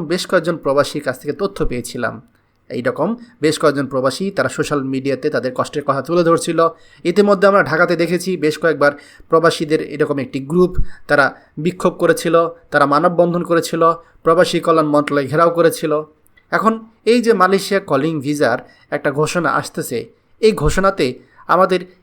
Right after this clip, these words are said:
এই সকল প্রবাসীদের কি আদৌ কোনো সংবাদ থাকবে বা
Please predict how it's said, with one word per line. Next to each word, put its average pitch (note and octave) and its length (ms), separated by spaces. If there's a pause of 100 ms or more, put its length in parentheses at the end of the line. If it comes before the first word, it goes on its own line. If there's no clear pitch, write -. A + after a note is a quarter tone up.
এই G#3 120
সকল G#3 360
প্রবাসীদের E3 600
কি F3+ 100 (200)
আদৌ D3+ 340 (440)
কোনো E3 200 (300)
সংবাদ C#3+ 480
থাকবে D3+ 340 (380)
বা B2+ 120